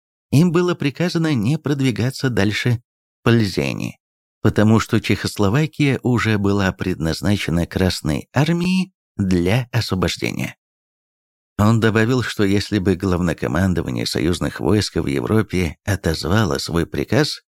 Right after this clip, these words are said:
Паттон, возможно, мог бы быть в Праге через двадцать четыре часа. Американцы не могли понять, что было мало пользы из того,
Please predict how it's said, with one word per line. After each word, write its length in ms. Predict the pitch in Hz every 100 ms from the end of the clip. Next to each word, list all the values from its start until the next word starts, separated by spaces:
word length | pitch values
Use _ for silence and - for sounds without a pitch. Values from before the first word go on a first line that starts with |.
| _ -
Паттон, 540 | 87 95 - 175 175 - _ _ -
возможно, 760 | 98 95 90 76 135 165 170
мог 280 | 135 147 160
бы 140 | 139 139
быть 300 | 101 147 -
в 200 | - -
Праге 460 | 76 95 143 170
через 380 | - 95 123 117
двадцать 440 | - 80 98 113
четыре 340 | - 120 85 73
часа. 440 | - 95 - 120 - _ _ _ _ _ _ _ _ -
Американцы 680 | 107 104 101 131 117 - 117
не 100 | 104
могли 300 | 95 95 95
понять, 380 | 104 101 123 -
что 260 | - 92
было 300 | 85 110 110
мало 280 | 110 117 120
пользы 440 | 113 165 143 -
из 140 | 76 -
того, 340 | 78 65 64